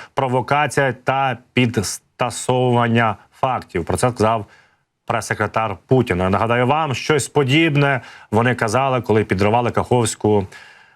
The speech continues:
гес. Щось подібне вони казали, коли влучали по багатоповерхівках України. Вони ніколи не визнають, що вони, е, влаштовують геноцид українського народу. Сотні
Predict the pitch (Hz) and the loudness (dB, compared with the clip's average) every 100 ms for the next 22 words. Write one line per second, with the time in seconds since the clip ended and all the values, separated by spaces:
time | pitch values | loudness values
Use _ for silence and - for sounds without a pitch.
0 | - 101 107 92 - - - 123 - 131 | -6 -2 -2 -4 -8 -8 -2 -2 0 0
1 | 123 147 139 135 120 110 107 113 101 120 | 2 2 4 2 4 2 0 -2 0 0
2 | 120 110 104 107 95 101 - 113 104 - | 0 0 2 2 2 0 0 -2 -2 0
3 | 104 95 107 98 - 98 92 117 117 - | 0 2 0 0 0 0 0 2 2 2
4 | 107 - - _ - _ 123 110 113 104 | -2 -4 -12 _ -20 _ 0 2 0 0
5 | 98 90 87 - - - 113 127 127 151 | 0 0 -2 -4 -12 -2 2 4 4 2
6 | 156 156 151 147 135 110 117 117 135 - | 2 2 2 2 2 2 2 2 2 0
7 | - 117 120 117 110 - 117 113 110 98 | -2 0 2 2 0 -4 -2 0 0 -2
8 | 98 117 - 123 120 101 123 117 139 135 | 0 0 0 0 2 2 2 2 0 -4
9 | - - 120 120 - 110 113 104 95 90 | -4 0 2 2 2 2 4 2 2 0
10 | 85 - - - - - 147 156 151 147 | -2 -6 -16 -20 -14 -2 -2 0 0 -2